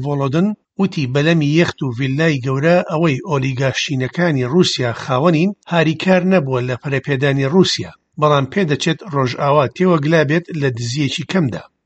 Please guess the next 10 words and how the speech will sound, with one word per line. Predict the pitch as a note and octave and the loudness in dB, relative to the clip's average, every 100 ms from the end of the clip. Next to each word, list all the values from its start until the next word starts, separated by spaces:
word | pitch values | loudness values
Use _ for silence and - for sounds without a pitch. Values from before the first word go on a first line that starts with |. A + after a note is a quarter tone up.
| _ _ | _ _
ڤۆلۆدین | C3+ C#3+ C#3 C3+ F3 G3+ | -4 -2 0 2 0 0
کە | F3 C#3 | 0 0
زۆر | B2 E3+ D#3 | 2 2 2
جار | B2 D#3 F3 | 2 2 2
ڕوانگەی | D3 C3+ C3+ D3+ C#3 | 2 0 0 -2 -4
کرملین | - C3+ B2+ C#3 F#3 F3+ | -4 -2 -2 0 0 0
لەسەر | C3+ - D3 G#2+ | -2 -2 -4 -4
تەلەگرام | - F3 C3 C3 A#2+ | -2 0 0 -2 -2
دەردەبڕێت | A2+ F#3 D#3 C3+ A#2+ E3+ F#3+ _ | -2 -2 0 -2 0 -2 -2 _
نووسیوێتی | D3+ C#3 - F#3 C3 B2 E3 | -2 0 2 2 2 0 -4